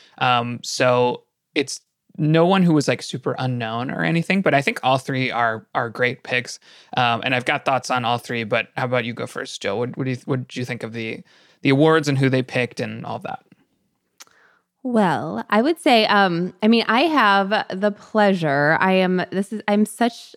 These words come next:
Speaker 2: I feel so honored that I get to do that. But there are, like, fifteen hundred C F D A members, including fashion editors, retailers,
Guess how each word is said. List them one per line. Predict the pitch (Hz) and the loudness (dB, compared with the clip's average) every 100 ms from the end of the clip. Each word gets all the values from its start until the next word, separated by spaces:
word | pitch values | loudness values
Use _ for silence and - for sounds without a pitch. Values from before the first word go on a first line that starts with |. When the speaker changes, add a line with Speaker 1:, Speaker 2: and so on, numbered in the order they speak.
| - | -10
Speaker 2:
I | 214 | -4
feel | 294 | -4
so | - 370 185 | -2 -2 0
honored | 175 180 208 | 0 0 -2
that | 180 | -2
I | |
get | 175 180 | -2 -2
to | 175 | 0
do | 170 160 | 2 2
that. | 156 180 | 0 -2
But | 175 | 2
there | 202 | 4
are, | 202 196 - - _ - | 4 2 0 -12 _ -6
like, | 196 | -4
fifteen | - 247 311 262 | -4 -2 0 2
hundred | 220 202 190 - | 4 2 0 0
C | 196 185 | 2 2
F | 185 | 2
D | 185 180 | -2 0
A | |
members, | 165 160 165 165 - | -2 -2 -2 -2 -4
including | 170 190 185 190 | -6 -4 -2 -2
fashion | 180 160 - 165 | 0 0 2 2
editors, | 160 165 170 175 | 2 2 0 0
retailers, | 165 151 156 156 165 | -4 -2 -4 -4 -6